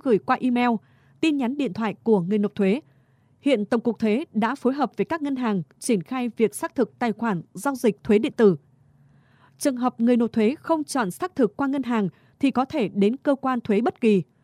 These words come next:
xuất trình chứng minh nhân dân, căn cước công dân để được cơ quan thuế kích hoạt tài khoản. Sau khi nhận được mã kích hoạt trên hệ thống, ứng dụng sẽ tạo tài khoản và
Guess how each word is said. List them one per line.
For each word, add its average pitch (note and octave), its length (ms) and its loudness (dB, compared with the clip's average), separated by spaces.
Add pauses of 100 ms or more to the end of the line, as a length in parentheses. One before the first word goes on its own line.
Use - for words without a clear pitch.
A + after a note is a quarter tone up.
(140)
xuất - 240 -6
trình A3+ 220 0
chứng A3+ 220 0
minh C#4+ 120 0
nhân C4 120 -2
dân, A#3+ 260 2 (280)
căn C4+ 160 0
cước E4 180 -4
công B3+ 160 0
dân A#3 240 0 (280)
để A#3 180 4
được A3+ 220 0
cơ D4 120 0
quan C#4 180 -4
thuế A3 220 0 (160)
kích E4+ 140 -2
hoạt A#3+ 240 -2
tài G#3+ 120 2
khoản. G3+ 240 0 (1080)
Sau - 220 0
khi D#4 240 -4
nhận C4+ 220 -2
được G#3+ 200 -2
mã G#3+ 160 0
kích F4+ 200 -6
hoạt A3 240 -6
trên D4+ 200 -8
hệ B3 80 -6
thống, G#3+ 280 0 (360)
ứng B3+ 140 4
dụng C#4+ 240 -6
sẽ B3 200 -8
tạo B3+ 240 -6
tài A#3 160 -4
khoản A3 320 -4 (100)
và A#3 220 -2